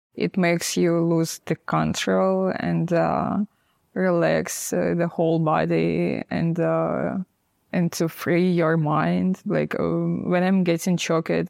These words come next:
I don't think about anything, what happens after that.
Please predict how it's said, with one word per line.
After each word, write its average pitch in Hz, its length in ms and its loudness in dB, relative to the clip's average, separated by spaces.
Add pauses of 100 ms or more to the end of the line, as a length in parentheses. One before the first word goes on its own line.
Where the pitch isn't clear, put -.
I 190 80 0
don't 202 240 2
think 185 260 2
about 165 460 0
anything, 160 680 0
what 151 160 -2
happens - 600 -6 (100)
after 165 380 -4
that. 165 340 -4